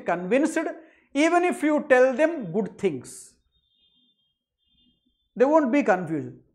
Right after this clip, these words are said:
People who can't be convinced, even if you tell them good things, are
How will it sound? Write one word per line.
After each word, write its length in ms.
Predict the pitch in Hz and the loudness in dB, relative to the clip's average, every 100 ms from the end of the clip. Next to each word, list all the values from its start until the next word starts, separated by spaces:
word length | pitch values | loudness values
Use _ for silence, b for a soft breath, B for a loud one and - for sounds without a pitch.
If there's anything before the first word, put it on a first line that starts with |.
| - | 2
People 500 | 294 330 339 339 320 | 2 4 2 0 -2
who 380 | - 269 277 269 - _ 214 | -2 -2 -2 -4 -10 _ 0
can't 440 | 220 240 262 226 | 2 2 2 -2
be 300 | 202 269 311 311 - | -2 0 0 -2 -4
convinced, 640 | 196 202 247 294 285 220 143 - _ _ _ _ _ _ _ - | -2 0 2 0 0 -4 -4 -10 _ _ _ _ _ _ _ -2
even 320 | 285 330 359 311 277 | 2 6 6 6 2
if 220 | - 254 | 2 0
you 200 | 254 247 247 | 2 0 4
tell 240 | 247 254 233 | 6 6 4
them 160 | 247 226 | 2 2
good 260 | 165 165 143 - | -6 -6 -6 -2
things, 200 | 233 370 - - _ _ _ - 185 202 | 0 0 -4 -18 _ _ _ -4 4 4
are 120 | 196 | 4